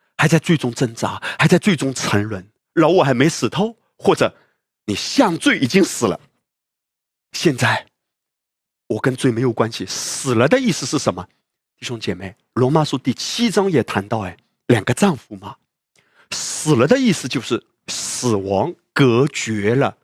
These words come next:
这个人和另外一个人的连结，这个人和另外一个人的关系，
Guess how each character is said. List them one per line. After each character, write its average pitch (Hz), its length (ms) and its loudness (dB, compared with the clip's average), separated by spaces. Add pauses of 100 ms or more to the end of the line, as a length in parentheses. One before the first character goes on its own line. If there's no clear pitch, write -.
(540)
这 - 140 2
个 139 80 4
人 101 260 2
和 113 200 0
另 160 200 2
外 110 120 2
一 104 60 0
个 131 120 0
人 101 180 -2
的 101 100 -4
连 107 320 -2
结， 90 280 -6 (440)
这 180 100 0
个 156 80 6
人 107 160 2
和 120 140 2
另 147 140 4
外 135 100 4
一 113 60 2
个 131 100 2
人 107 120 0
的 101 80 -4
关 117 280 -2
系， - 220 -10